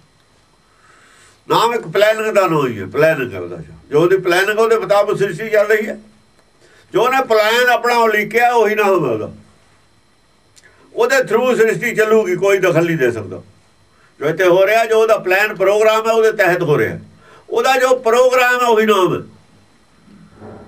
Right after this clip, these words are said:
ਉਹਦੇ ਪ੍ਰੋਗਰਾਮ ਮੁਤਾਬਕ ਸੂਰਜ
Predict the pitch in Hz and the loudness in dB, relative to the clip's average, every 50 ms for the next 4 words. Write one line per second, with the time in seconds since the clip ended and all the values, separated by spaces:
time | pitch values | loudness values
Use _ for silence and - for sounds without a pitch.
0 | - - - _ _ _ _ _ _ _ _ _ _ _ _ _ _ _ _ _ | -20 -20 -20 _ _ _ _ _ _ _ _ _ _ _ _ _ _ _ _ _
1 | _ _ _ _ _ _ _ - - 440 - - - 226 226 247 254 247 220 220 | _ _ _ _ _ _ _ -2 0 0 2 2 2 2 2 2 2 4 4 2
2 | 226 233 220 226 220 220 220 214 220 208 165 196 208 208 196 175 170 | 2 2 0 0 0 2 2 2 0 0 -2 -2 -4 -4 -4 -6 -8